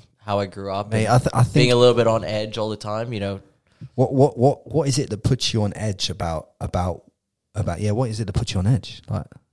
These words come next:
Speaker 2: give us a bit of
Speaker 1: Oh,
Speaker 2: a
Speaker 1: I think just, like, growing up, just as an example, just from childhood experiences, if I'm going into one of the big airport hangars before deployment,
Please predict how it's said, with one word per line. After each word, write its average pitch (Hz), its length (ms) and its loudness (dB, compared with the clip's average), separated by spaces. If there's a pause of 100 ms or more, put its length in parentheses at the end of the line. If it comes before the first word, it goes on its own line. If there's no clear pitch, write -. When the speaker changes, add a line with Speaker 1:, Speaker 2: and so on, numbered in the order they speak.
Speaker 2:
give - 80 -6
us 101 140 -4
a - 20 -6
bit 98 120 0
of 95 80 2
Speaker 1:
Oh, 151 80 8
Speaker 2:
a 156 40 10
Speaker 1:
I 143 100 8
think 208 220 -4
just, - 340 -6
like, 120 200 -4
growing 120 340 0
up, 131 160 -2
just 113 200 -4
as 113 120 -2
an 110 60 -6
example, 107 420 -2
just 101 200 -10
from 104 200 -8 (280)
childhood 110 380 0
experiences, 101 720 -8 (140)
if 107 120 -6
I'm 117 120 2
going 113 240 -2
into 110 280 -2
one 104 160 0
of 101 80 -4
the 101 60 -6
big 101 380 -4 (280)
airport 107 380 -2
hangars 101 340 -6
before 101 320 -6
deployment, 101 600 -8